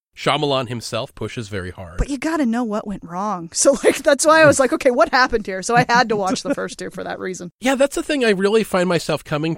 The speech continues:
Speaker 1: to with this discussion of M. Night Shyamalan is I used to be such a hardcore fan. Now his name is such a deciding factor in getting me to not see a movie.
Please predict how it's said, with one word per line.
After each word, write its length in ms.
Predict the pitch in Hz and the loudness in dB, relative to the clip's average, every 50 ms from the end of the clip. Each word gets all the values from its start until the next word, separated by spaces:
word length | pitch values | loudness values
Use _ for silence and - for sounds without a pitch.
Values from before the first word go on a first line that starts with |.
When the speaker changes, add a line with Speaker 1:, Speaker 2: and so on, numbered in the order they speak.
| - | -4
Speaker 1:
to 320 | - 143 131 127 123 123 120 117 | -2 0 2 2 2 0 -2 -2
with 240 | 127 160 160 151 - | 0 0 0 0 0
this 220 | - 147 139 - | -4 -4 -4 -4
discussion 480 | - 139 - - - 123 120 - - 123 | -6 -8 -6 -4 -4 -4 -4 -4 -6 -6
of 80 | 110 117 | -4 -4
M. 100 | 110 113 | -4 -4
Night 160 | 110 107 107 | -6 -8 -8
Shyamalan 480 | - - 120 117 127 127 120 110 110 | -6 -6 -4 -4 -4 -4 -6 -6 -6
is 140 | 113 113 117 | -6 -6 -6
I 100 | - - | -4 -4
used 300 | 156 170 180 196 180 - | -4 -4 -4 -6 -6 -4
to 80 | - 165 | -6 -4
be 120 | 143 139 | -4 -4
such 360 | 123 - - - 151 139 - | -6 -6 -6 -4 -4 -4 -4
a 80 | - 135 | -6 -6
hardcore 400 | 107 123 113 104 - - 107 98 | -4 -6 -6 -6 -8 -12 -12 -12
fan. 380 | - 104 101 104 110 - _ _ - _ _ - | -12 -16 -16 -16 -18 -20 _ _ -20 _ _ -6
Now 340 | 151 151 147 156 165 175 | -2 0 2 2 2 0
his 300 | 170 143 156 165 151 135 | 0 -2 -2 -4 -4 -4
name 460 | 123 127 131 147 151 139 123 113 113 117 | -4 -2 0 2 2 2 0 -2 -6 -10
is 260 | - - 135 127 - | -8 -6 -6 -6 -6
such 260 | - - 156 147 - | -4 -6 -6 -6 -6
a 60 | 170 | -8
deciding 420 | 147 139 - - 143 131 123 123 120 | -8 -8 -6 -4 -4 -4 -4 -4 -8
factor 420 | - - 127 127 127 - - 127 | -4 -4 -2 -2 -2 -4 -8 -8
in 140 | 123 120 117 | -8 -8 -8
getting 280 | 113 123 120 127 131 127 | -6 -6 -6 -6 -6 -6
me 100 | 120 117 | -6 -8
to 140 | 113 - 117 | -8 -10 -10
not 400 | 107 107 107 117 113 120 - - | -8 -6 -6 -4 -6 -6 -8 -10
see 260 | - - - 117 104 98 | -12 -8 -8 -8 -8 -8
a 60 | 98 | -8
movie. 540 | 98 101 104 117 107 95 85 78 113 - | -8 -10 -10 -10 -10 -12 -16 -18 -20 -20